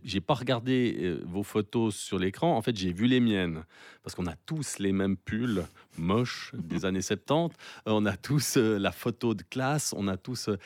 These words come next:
Speaker 1: euh, donc, euh, ça, ça, et ce qui était drôle surtout, euh, pour moi, hein, c'est que je voyais des fois dans le, dans le public, euh, des copains d'école et des copines d'école qui étaient sur l'écran,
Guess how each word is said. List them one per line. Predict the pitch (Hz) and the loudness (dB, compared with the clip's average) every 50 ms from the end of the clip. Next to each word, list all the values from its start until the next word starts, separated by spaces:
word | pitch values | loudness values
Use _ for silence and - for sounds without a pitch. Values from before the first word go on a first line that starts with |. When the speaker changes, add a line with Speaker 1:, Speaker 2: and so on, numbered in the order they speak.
| - - - - 101 | -14 -16 -10 -4 -2
Speaker 1:
euh, | 98 90 85 87 85 85 82 - | 0 2 2 2 0 -2 -4 -4
donc, | 85 101 117 131 131 - - | -2 0 0 0 0 2 2
euh, | 113 107 104 95 82 | 4 4 4 4 2
ça, | 90 - - - | 0 -4 -4 -4
ça, | - - 98 95 90 87 87 - - - | -2 0 0 0 0 -2 -4 -6 -8 -6
et | - | -4
ce | 117 - | -4 -2
qui | - | -2
était | 110 - - 104 | -2 0 0 0
drôle | 90 104 123 151 147 - | 2 2 4 4 2 2
surtout, | - - - - - 156 139 110 | -2 -8 -6 -2 0 2 2 2
euh, | 92 | 0
pour | 82 - 90 | 0 -2 -2
moi, | 92 95 113 143 156 123 | 0 2 4 4 4 4
hein, | 92 95 107 101 | 2 0 0 -2
c'est | - 87 | -4 -8
que | 80 85 | -10 -8
je | 82 87 | -8 -2
voyais | 85 95 107 113 117 | 0 2 2 2 2
des | 107 95 92 | 0 0 -2
fois | - - 113 110 | 0 0 0 0
dans | 95 90 85 | 0 0 -2
le, | 85 80 78 80 78 73 73 69 | -2 -2 -4 -4 -6 -6 -8 -8
dans | 71 82 78 - 82 90 85 82 | -8 -8 -10 -8 -8 -6 -6 -6
le | 85 | -6
public, | 82 - 95 87 87 107 120 127 123 - | -6 -6 -6 -4 0 4 2 2 2 2
euh, | 95 87 82 | -2 -2 -2
des | 80 82 85 | -4 -4 -6
copains | 80 - - 107 95 - 110 110 | -4 0 0 0 2 2 0 0
d'école | 101 92 95 90 - 110 110 113 107 92 | 2 0 0 0 2 4 4 4 4 2
et | |
des | 85 85 82 | 0 -2 -4
copines | - - 98 - - 107 107 98 | -2 -2 -2 0 2 0 2 2
d'école | 87 95 - - 123 123 107 | 0 0 2 2 2 2 2
qui | - - | -2 -6
étaient | 87 - 104 | -4 -2 -4
sur | 92 - 92 90 | -4 -2 -2 0
l'écran, | 92 95 - - - - 127 135 | 0 0 -2 -2 0 2 2 2